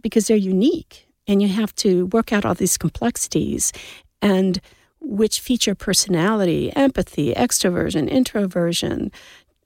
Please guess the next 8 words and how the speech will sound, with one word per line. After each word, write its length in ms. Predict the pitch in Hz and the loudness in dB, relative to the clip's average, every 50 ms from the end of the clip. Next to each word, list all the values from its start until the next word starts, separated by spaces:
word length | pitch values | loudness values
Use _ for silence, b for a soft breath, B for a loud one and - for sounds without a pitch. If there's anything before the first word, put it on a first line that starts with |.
| _ - | _ -2
tendency 460 | - 226 226 220 214 208 - - 233 | 0 2 2 2 2 0 0 0 0
to 80 | 214 208 | 0 0
depression, 1080 | 196 220 - - - 247 247 254 240 - - - - - 82 65 65 - - - - - | 0 -2 -2 0 0 2 2 2 2 0 0 -2 -2 -2 -2 -2 -2 -2 -4 -6 -6 -8
tendency 640 | - - 220 214 226 226 214 - - - 202 190 196 | -2 0 2 2 2 2 2 2 2 4 4 2 2
to 380 | - - - 214 185 180 185 185 | 0 -2 -2 0 2 2 2 2
a 300 | 180 180 175 - - - - _ - - 175 175 196 - _ _ | 2 2 0 -2 -6 -10 -16 _ -20 -18 -16 -16 -16 -20 _ _
very 480 | 165 180 185 185 185 202 214 226 220 208 | -18 -16 -14 -2 2 2 2 4 2 0
detailed 680 | 190 220 208 - - 208 214 202 190 190 180 - - | -2 -4 -6 -4 -2 0 0 2 2 0 -2 -4 -10